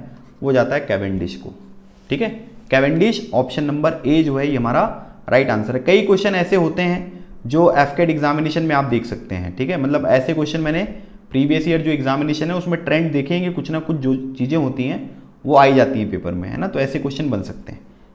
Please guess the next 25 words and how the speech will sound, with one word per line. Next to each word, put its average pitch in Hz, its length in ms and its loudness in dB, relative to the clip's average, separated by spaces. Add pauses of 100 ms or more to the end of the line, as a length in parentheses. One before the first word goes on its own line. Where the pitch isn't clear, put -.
(100)
So - 100 0
right 160 200 6
answer 151 240 2
is 170 140 2
option 131 280 -2
number 120 260 0
A। - 180 -6
Next 131 280 -2
question 156 240 -4
देखते 143 240 -6
हैं, 202 80 -4
question 147 220 -6
number 147 200 -4
forty। 123 360 -4 (880)
Which 214 300 4
Mughal 190 340 6
emperor 139 420 2 (220)
prohibited 180 600 0
the 190 120 2
use 156 320 0
of 180 240 2
tobacco? 104 440 0 (920)
Tobacco 170 460 6 (320)
जो 139 160 0
है 151 420 0